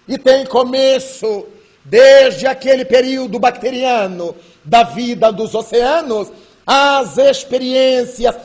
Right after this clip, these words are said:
sexuadas da vida animal. Desde que a criatura espiritual,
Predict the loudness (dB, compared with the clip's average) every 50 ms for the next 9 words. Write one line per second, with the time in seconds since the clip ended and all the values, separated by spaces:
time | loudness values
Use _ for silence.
0 | -20 -20 -20 -20 -12 -4 -4 -4 -4 -4 -6 -2 0 2 2 4 2 2 0 -2
1 | -2 -2 0 0 -2 -2 -6 -10 -16 -20 _ _ -4 0 2 4 4 4 4 2
2 | 2 -2 -6 -12 -14 -8 -6 -4 -4 -4 -6 -6 -4 -4 -4 -2 -2 -2 -4 -4
3 | -4 -6 -8 -8 -10 -14 -20 -20 _ _ _ _ _ _ _ 4 6 8 8 8
4 | 8 8 6 4 2 -4 -10 -10 -10 -6 2 4 6 6 6 4 0 -6 -16 -20
5 | -20 -20 _ _ _ _ -2 0 2 2 0 0 -2 -4 0 0 0 0 0 -2
6 | -6 -2 -2 -2 -2 -4 -8 -10 -10 -8 -8 -6 0 0 2 2 2 -2 -4 -6
7 | -6 -8 -10 -14